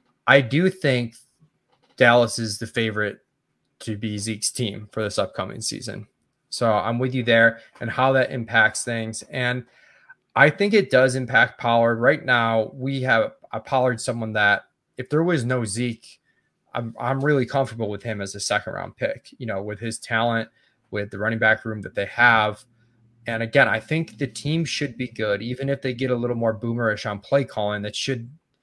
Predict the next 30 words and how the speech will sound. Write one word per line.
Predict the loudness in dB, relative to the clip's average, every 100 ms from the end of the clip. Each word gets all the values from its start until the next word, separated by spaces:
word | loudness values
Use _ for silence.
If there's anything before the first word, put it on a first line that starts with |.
| _ _ _ _
shouldn't | 0 2 2
affect | 0 0 -2 -2 -2
Pollard | 2 2 0 -6
too | -6
much, | -4 -4 -4 -6
at | -4
least | -4 -6
in | -8
a |
negative | -2 -2 0 -6 -4
way. | -2 -2
In | -2
some | 0 2
ways, | 0 0
might | -4
give | -4
him | -8
some | -6
more | -6
carries. | -8 -4 -2 -2 -2
I'll | -4
generally, | -2 0 0 0 -4
you |
just | -6 -6
hope | -6 -4
the | -4
offense | -2 -4 -6 -10
to | -12
be | -8
better | -2 0 0 -4